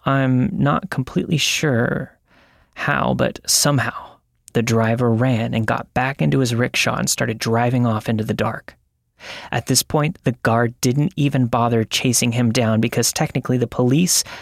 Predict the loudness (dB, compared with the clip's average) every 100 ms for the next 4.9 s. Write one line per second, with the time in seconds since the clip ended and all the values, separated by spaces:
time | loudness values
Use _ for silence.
0 | -16 -8 -2 0 2 0 -2 -8 -6 -2
1 | 0 0 -2 -4 -8 -20 _ _ _ _
2 | _ _ _ _ _ _ _ _ _ _
3 | -2 0 0 0 0 0 0 0 0 0
4 | 0 -4 -2 -4 -2 -2 0 -2 -6